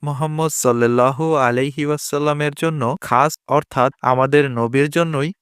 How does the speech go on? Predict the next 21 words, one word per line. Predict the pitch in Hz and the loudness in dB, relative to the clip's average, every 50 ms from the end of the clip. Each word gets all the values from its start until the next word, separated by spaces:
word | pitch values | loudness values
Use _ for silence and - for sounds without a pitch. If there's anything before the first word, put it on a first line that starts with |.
| _ - | _ -8
বিশেষভাবে | 117 123 123 - - 147 139 143 139 147 139 135 156 170 | -4 -4 -2 0 0 -2 0 0 0 2 2 4 2 2
ব্যবহৃত | 156 120 117 120 127 143 147 147 143 131 - | 2 2 2 2 2 2 2 0 0 0 -2
হয়। | 120 110 117 107 104 104 - - - _ - 143 147 143 | -2 -2 0 0 0 -2 -4 -6 -10 _ 0 2 2 4
আ | 110 98 92 131 - _ _ _ | 4 2 0 -4 -12 _ _ _
পূর্ণরূপ | - 151 160 165 170 165 143 117 107 104 104 - _ - - | -2 -2 0 0 2 2 2 2 2 0 0 -4 _ -6 -2
আলাইহিস | 117 127 135 151 165 175 147 127 175 175 - - - | 0 2 4 4 4 2 2 0 -4 -4 -4 -4 0
সালাম, | - 120 113 113 107 101 101 98 - _ - - | 0 2 2 2 2 0 0 -4 -8 _ -2 0
অর্থ | 147 165 - - - 131 117 135 175 - _ _ _ | 0 0 -2 -2 -2 0 0 0 -2 -6 _ _ _
তার | - 131 147 170 170 - | 2 2 4 2 2 0
উপর | 175 170 - 175 170 175 170 | -4 -4 0 0 0 0 0
শান্তি | - - - 120 123 131 131 - 156 165 | -4 -4 -2 -2 -2 -2 -4 -4 -4 -4
বর্ষিত | 165 143 127 127 120 - - 156 147 160 156 127 - | -2 0 -2 -2 -2 -2 -4 -2 0 2 2 2 4
হোক | 127 131 151 - - - _ _ 117 | 2 2 2 2 -2 -14 _ _ -2
বা | 110 107 104 104 104 - - | 0 2 2 2 2 0 0
তার | 110 110 117 131 143 - | 2 2 2 2 0 -2
উপর | 156 143 135 - 131 123 127 156 165 - - | -4 -4 -2 0 0 0 0 0 -4 -8 -8
শান্তি | - 113 117 123 127 - - 156 151 - _ | -6 -4 -4 -4 -6 -6 -6 -6 -6 -4 _
ও | - 139 143 - - | 0 0 0 0 0
সালাম। | 120 110 107 110 101 98 101 104 - - _ _ | 0 0 2 2 2 0 0 -4 -10 -14 _ _
এটা | - 160 170 202 202 | -2 0 2 2 2
সকল | - - 185 175 - 196 | 2 2 0 2 2 2